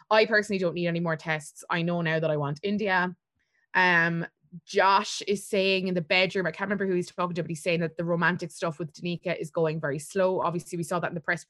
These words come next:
preview earlier, which is very convenient timing, Josh. Um, Tasha is saying that her headspace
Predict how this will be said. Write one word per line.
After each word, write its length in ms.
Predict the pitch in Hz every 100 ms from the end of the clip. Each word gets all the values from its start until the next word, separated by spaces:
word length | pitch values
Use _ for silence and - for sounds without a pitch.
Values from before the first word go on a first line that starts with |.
| -
preview 280 | 165 170 - -
earlier, 540 | 185 180 180 180 175 - - _
which 200 | 190 180
is 260 | 190 180 165
very 400 | 190 160 220 269
convenient 640 | 269 254 196 196 180 170 - -
timing, 460 | 208 202 226 175
Josh. 500 | 165 160 180 - - - - - - _
Um, 720 | 196 185 180 180 180 180 175 175 _ _ _
Tasha 480 | - 247 254 - 247
is 120 | 233
saying 200 | 233 208 196
that 80 |
her 120 | 190 190
headspace 720 | 202 196 - 208 196 196 -